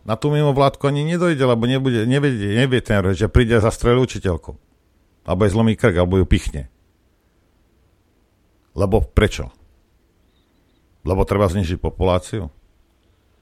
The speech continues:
Lebo treba rozbiť rodiny,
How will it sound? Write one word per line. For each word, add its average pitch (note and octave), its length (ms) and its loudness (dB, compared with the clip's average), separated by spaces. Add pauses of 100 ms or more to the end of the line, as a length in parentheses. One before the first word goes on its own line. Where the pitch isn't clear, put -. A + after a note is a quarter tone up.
(1000)
Lebo F#2 180 2
treba F#2+ 240 0
rozbiť E2 320 -2
rodiny, F2+ 380 -2